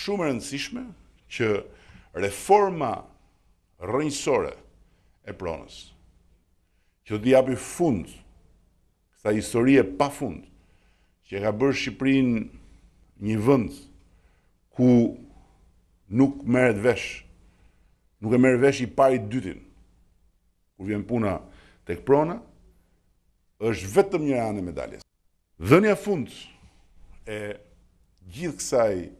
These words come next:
historie skandaloze të zgjatje dhe zvarritje përmes procedurave ligjore dhe transparente, ka si parakusht vetin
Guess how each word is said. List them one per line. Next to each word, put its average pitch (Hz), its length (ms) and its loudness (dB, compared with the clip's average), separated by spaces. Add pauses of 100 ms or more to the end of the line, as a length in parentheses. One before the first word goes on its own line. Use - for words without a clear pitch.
(840)
historie 120 600 2 (1000)
skandaloze 113 1000 0 (160)
të 107 180 -4
zgjatje 107 560 0
dhe 95 140 -8
zvarritje 101 540 -6 (1080)
përmes 139 360 2 (340)
procedurave 123 720 -2
ligjore 113 560 -4 (920)
dhe 92 160 -10
transparente, 117 800 -4 (880)
ka 175 480 4
si - 400 -18
parakusht 151 720 -8
vetin 170 440 -10